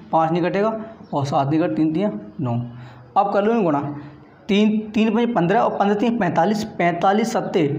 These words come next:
कर लो, सात पंजे पैंतीस, पैंतालीस सत्ते तीन सौ पन्द्रह होते हैं, तीन सौ पन्द्रह। तीन सौ पन्द्रह, अब तीन सौ पन्द्रह हमारा क्या है? एलसीएम आया।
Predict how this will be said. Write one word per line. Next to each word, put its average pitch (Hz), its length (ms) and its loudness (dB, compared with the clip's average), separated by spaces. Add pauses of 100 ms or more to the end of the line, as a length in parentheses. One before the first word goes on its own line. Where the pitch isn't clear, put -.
(600)
कर 175 80 -2
लो, 196 80 4
सात 175 300 0
पंजे 214 160 4
पैंतीस, 214 520 0 (540)
पैंतालीस 214 340 2
सत्ते 214 280 2
तीन 208 160 2
सौ 196 80 0
पन्द्रह 185 200 0
होते 165 840 0
हैं, - 460 -6
तीन 165 180 2
सौ 233 160 0 (440)
पन्द्रह। 123 380 0 (800)
तीन 190 160 2
सौ 233 120 0
पन्द्रह, 202 460 0 (840)
अब 180 260 4 (500)
तीन 233 220 4
सौ 254 100 4
पन्द्रह 240 240 4
हमारा 247 200 2
क्या 277 140 2
है? 294 80 4
एलसीएम 226 340 4
आया। 165 200 4